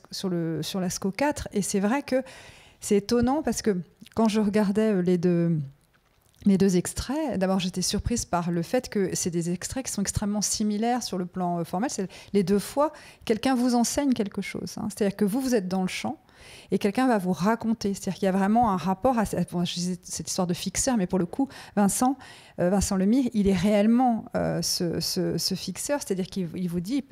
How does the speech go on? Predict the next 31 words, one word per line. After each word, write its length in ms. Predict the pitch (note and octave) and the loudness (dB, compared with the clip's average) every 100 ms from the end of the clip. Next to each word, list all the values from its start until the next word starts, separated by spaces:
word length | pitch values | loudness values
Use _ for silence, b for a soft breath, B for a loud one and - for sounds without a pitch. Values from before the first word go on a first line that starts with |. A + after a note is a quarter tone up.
| - | -8
il, 180 | G3 - | -8 -4
et, 280 | F#3+ F3+ G3 | -4 -2 -4
et 40 | |
du 160 | E3 F3+ | -6 -8
coup, 340 | - D4 D4 | -4 -2 2
euh, 140 | G3 F3 B B B B | 2 0 B B B B
euh, 260 | F#3 F3 E3+ - | 0 2 0 -2
il 60 | |
y 60 | F3+ | -4
a, 20 | - | 0
il 40 | F#3+ | 0
y 20 | |
a 40 | |
cette 260 | F3+ F#3+ - | 0 -2 -2
idée 200 | F#3 C4 | -2 -2
que 280 | C4 G3+ - | 0 -2 -2
cet 300 | - F#3+ G#3 | -4 -2 2
homme 140 | A#3 | 4
a 80 | A3 | 4
disparu, 840 | F#3+ G3 - F#3+ F#3 F#3+ C4+ D#4 B3+ | 0 -4 -2 -2 0 2 2 2 2
euh, 240 | F3+ F3 F3 B B - | 2 0 -4 B B 0
euh, 200 | E3 E3 | 0 0
il, 200 | F#3 F3 | -2 -2
il, 140 | F#3 - | -4 2
on 140 | A3 | 4
dispose 400 | A3 G3 A3+ G#3 | 4 0 0 2
de 100 | F#3+ | 2
ces 180 | F#3+ G3+ | 2 -2
traces 420 | - - G3+ - | -2 -4 -4 -4
qui 100 | - | -6
sont, 280 | - - | -6 -6